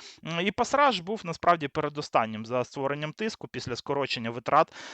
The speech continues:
на цю ланку, і це питання не було аж ніяк вирішено в офсізон, навпаки, відпустили Себастьян Джозеф Дея і Гарольда Лендрі. Якщо не маєш ти пасрашу, то апріорі нереально збудувати класний захист, тому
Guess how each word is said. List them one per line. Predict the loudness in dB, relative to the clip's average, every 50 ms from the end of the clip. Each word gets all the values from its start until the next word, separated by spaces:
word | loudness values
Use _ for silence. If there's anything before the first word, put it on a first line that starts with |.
| -18 -12 _
на | 6 8 8 8
цю | 8 6 2 4
ланку, | 6 8 8 8 8 6 -2 -4 -6 -6
і | -4 -4 -2 0 0 0
це | 2 0 -2 -2
питання | -2 -6 2 6 6 6 8 6 4 2
не | 2 0
було | -4 -4 -2 0 6 6
аж | 6 6 6 4 0 -2
ніяк | -2 -4 2 6 8 8 8 8 6 0
вирішено | -2 -2 -2 0 -2 -4 -6 -4 -6 -6
в | -6 -6
офсізон, | -8 -8 -8 -8 -2 -2 -2 0 0
навпаки, | 0 -2 -2 -4 -6 -6 -6 -4 -6 -4 -4
відпустили | -6 -8 _ -14 -14 -8 -6 -4 -4 -4 -4
Себастьян | -6 -8 -4 2 2 4 4 2 -2 -6 -6 -6 -6
Джозеф | -4 -4 -4 -2 -2 -2 -4 -4
Дея | -4 0 2 4 6 6 8 8 8 8 6 0 -8 _ _ _
і | -8 0
Гарольда | 6 8 8 8 6 2 2 4 4 6
Лендрі. | 6 6 6 6 6 6 4 4 4 4 4 2 0 -10 -14 -16 -16 -10 0 0
Якщо | 0 4 4 2
не | 4 4
маєш | 6 8 8 10 8 8 6 4
ти | -2 -2
пасрашу, | -2 -2 -2 2 6 8 8 8 8 4 -2
то | 0 2 2
апріорі | 2 2 2 0 2 4 4 4 4 2 0
нереально | -6 -8 -8 -2 4 6 8 10 10 10 8 6 2 0 0 0 0 0 0 2 0 0 0
збудувати | -2 -4 -8 -6 -2 2 6 8 8 8 6 2
класний | 0 6 8 8 8 6 4 -6 -2
захист, | 2 4 4 4 4 2 -2 -4 -2
тому | _ -6 -4 -2 -4 -4